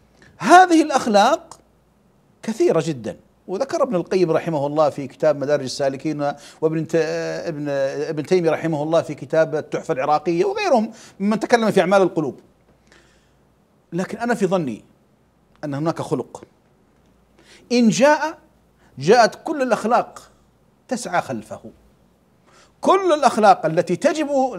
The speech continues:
منا لربنا عز وجل تأتي خلف هذا الخلق.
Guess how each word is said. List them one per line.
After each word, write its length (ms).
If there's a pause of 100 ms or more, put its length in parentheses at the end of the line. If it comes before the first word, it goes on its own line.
(260)
منا 480
لربنا 480
عز 280
وجل 360
تأتي 300
خلف 240
هذا 180
الخلق. 420